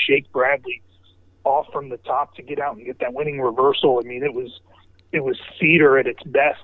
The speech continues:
I, I really enjoyed one sixty with Nolan Lear and Gavin Garcia,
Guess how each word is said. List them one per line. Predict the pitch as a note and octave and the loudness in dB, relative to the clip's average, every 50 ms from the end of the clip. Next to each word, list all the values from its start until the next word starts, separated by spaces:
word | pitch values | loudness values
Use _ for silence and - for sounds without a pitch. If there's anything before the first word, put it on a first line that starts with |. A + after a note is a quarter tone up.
| - C3+ | -8 -6
I, | C#3 C#3 C3+ - - | -4 -4 -6 -6 -8
I | D#3+ | -10
really | C#3+ D3 D3 D3+ D#3+ D#3 D#3 | -8 -6 -6 -4 -4 -4 -4
enjoyed | D3+ C#3+ D3 D3 D#3 D3+ C#3+ C3+ | -6 -4 -2 0 0 0 0 0
one | C#3+ D3+ D3+ C#3 - - | -4 -4 -6 -6 -8 -4
sixty | - F3 - - - - D3 C3 | -4 -4 -4 -6 -10 -8 -6 -4
with | B2+ B2+ - - - _ _ _ _ _ _ _ - | -4 -4 -4 -6 -12 _ _ _ _ _ _ _ 2
Nolan | - C#3 D3+ D3+ D3 D3 C#3 C3+ | 4 6 6 6 4 2 0 0
Lear | C#3 D3 D3 D3 | 0 0 0 -2
and | D3+ C#3+ B2+ | -4 -4 -4
Gavin | D3 C#3+ C#3+ D3 D#3 D3+ | -2 0 0 0 -2 -6
Garcia, | C#3 C3+ B2+ B2+ B2+ - - - - D#3 D3+ D#3+ D#3 D#3 D#3 | -4 -4 -4 -4 -4 -6 -8 -8 -4 0 2 2 2 2 0